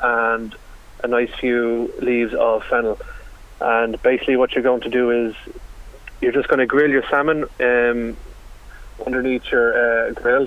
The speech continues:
just about one eighty for about ten minutes, about five minutes on each side, depending on the thickness, obviously.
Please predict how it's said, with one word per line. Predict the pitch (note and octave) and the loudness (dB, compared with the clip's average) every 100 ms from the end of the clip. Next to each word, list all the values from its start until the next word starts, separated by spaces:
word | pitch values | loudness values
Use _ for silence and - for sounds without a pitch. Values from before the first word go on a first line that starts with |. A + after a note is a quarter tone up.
| - | 0
just | C3+ - | -2 -2
about | G#2 B2 A#2 A#2 | 2 2 0 -4
one | B2 B2 | -2 0
eighty | A#2+ A#2+ C#3+ - | 0 0 -2 -4
for | - B2 | 0 2
about | B2 A#2+ A2+ - - | 4 0 0 -10 -12
ten | - C3 B2 | -4 -2 0
minutes, | B2 A#2+ - - - - - - - - | 0 -2 -6 -18 -18 -20 -20 -20 -8 2
about | B2+ A#2 | 2 4
five | D3+ C3 B2 | 2 2 2
minutes | B2+ A#2+ | -2 -2
on | B2+ | -4
each | A#2 - | -4 0
side, | A#2 B2 | 2 2
depending | B2 - C3 A#2+ | 0 -4 -4 -2
on | A2+ | -2
the | |
thickness, | G#2+ C3 - A#2 | -2 -4 -4 -2
obviously. | A2 A2+ C3+ | -2 -2 -4